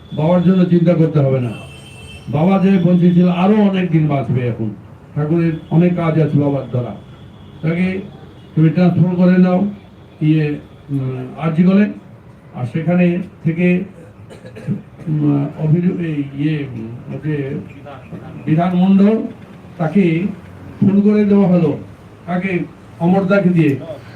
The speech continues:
ফোন করে দিলেন। এবং বিধান মণ্ডল ওখানে আরজি কলেজে সিট পাওয়া যায় না। হঠাৎ আমি যেতে সিট ফিট রেডি, এবং অ্যাম্বুলেন্স থেকে নামতে সঙ্গে সঙ্গে সিট, এবং তার সঙ্গে সঙ্গে ট্রিটমেন্ট।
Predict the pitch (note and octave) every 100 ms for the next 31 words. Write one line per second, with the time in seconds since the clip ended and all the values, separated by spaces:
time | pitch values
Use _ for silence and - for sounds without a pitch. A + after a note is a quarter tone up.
0 | - E3 F#3 G3+ G3+ F#3+ F3 C#3 G#2+ -
1 | - - - - D3 G3 F#3 F3 F3 F#3
2 | G3 G3 F#3+ - - - - F3 F#3 G#3
3 | F#3+ F#3 E3+ F#3 G#3+ G#3+ A3+ A#3 A#3 -
4 | - - G#3 - G#3+ F3+ D#3+ C#3 A#2+ -
5 | - - - - - G3+ A#3 A#3 G#3 G#3+
6 | G3 F#3+ G3+ G3 F3+ - G3 - G3 F3
7 | F3 F3+ F#3 E3+ F3 E3+ F3 F#3+ F#3+ F3
8 | - F#3 F3+ F#3+ E3+ F#3 G#3 A3 G3+ F3
9 | F#3+ F#3 F#3 F3+ F3 G3 - - - -
10 | - - - E3 G3+ G#3 G3+ G3+ - E3+
11 | G#3+ G3 A3+ A3 G#3 F3+ E3 C3+